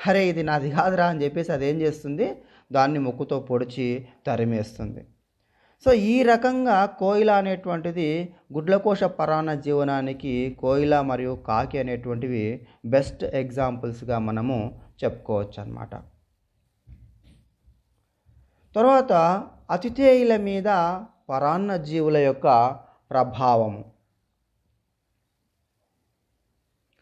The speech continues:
ముందుగా దీనిలో పరాన్న జీవ కాస్ట్రేషన్, ఇది మీకు రెండు మార్కులకు ఇంపార్టెంట్,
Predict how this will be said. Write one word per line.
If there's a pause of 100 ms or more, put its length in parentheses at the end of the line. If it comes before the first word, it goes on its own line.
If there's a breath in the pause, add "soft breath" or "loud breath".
(380)
ముందుగా
దీనిలో
పరాన్న
జీవ
కాస్ట్రేషన్, (560)
ఇది
మీకు
రెండు
మార్కులకు
ఇంపార్టెంట్,